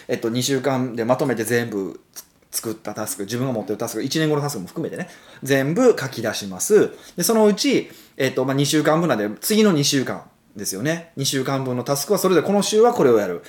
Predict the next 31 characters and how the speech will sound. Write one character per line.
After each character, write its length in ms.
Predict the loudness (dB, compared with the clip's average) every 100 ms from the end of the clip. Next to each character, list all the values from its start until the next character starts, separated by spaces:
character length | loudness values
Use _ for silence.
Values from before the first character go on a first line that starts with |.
| -10
こ 80 | -4
の 80 | 0
週 100 | 2
は 100 | 2
こ 100 | 4
れ 60 | 4
を 40 |
や 80 | 2
る 80 | 0
っ 20 |
て 140 | -6
い 20 |
う 20 | 0
最 200 | 0 4
低 160 | 2
限 140 | 2 0
の 40 |
タ 120 | -8
ス 100 | -8
ク 60 | -8
を 80 | -6
書 100 | -8
き 80 | -6
出 100 | -6
し 100 | -6
て 60 |
お 20 | -10
い 40 |
て 80 | -14
お 40 |
く。 140 | -20